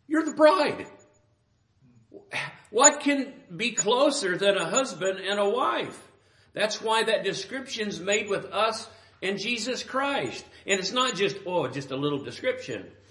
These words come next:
Uh, it says God's our husband.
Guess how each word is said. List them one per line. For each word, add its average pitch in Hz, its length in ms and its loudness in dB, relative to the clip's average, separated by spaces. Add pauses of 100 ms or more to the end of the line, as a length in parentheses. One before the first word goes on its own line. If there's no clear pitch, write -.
(420)
Uh, 143 320 0 (140)
it 175 120 -2
says 269 260 6
God's 143 300 4
our 123 160 2
husband. 151 640 0